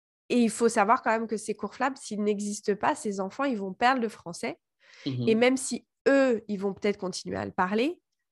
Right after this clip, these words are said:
Speaker 1: leurs enfants, eux, la nouvelle géné-, la, la prochaine génération, c'est sûr que ce sera perdu.
Speaker 2: Oui.
Speaker 1: Parce que c'est un vrai travail. Moi, je le vois, mon fils, maintenant qu'il a commencé les cours depuis septembre, parce qu'on commence à quatre ans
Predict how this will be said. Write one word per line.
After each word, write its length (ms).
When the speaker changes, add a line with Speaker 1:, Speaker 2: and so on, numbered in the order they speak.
Speaker 1:
leurs 460
enfants, 320
eux, 60
la 160
nouvelle 480
géné-, 240
la, 160
la 140
prochaine 320
génération, 520
c'est 280
sûr 440
que 100
ce 140
sera 180
perdu. 500
Speaker 2:
Oui. 200
Speaker 1:
Parce 140
que 60
c'est 100
un 40
vrai 220
travail. 340
Moi, 160
je 120
le 120
vois, 240
mon 160
fils, 340
maintenant 280
qu'il 180
a 80
commencé 460
les 140
cours 500
depuis 320
septembre, 800
parce 140
qu'on 140
commence 380
à 60
quatre 320
ans 180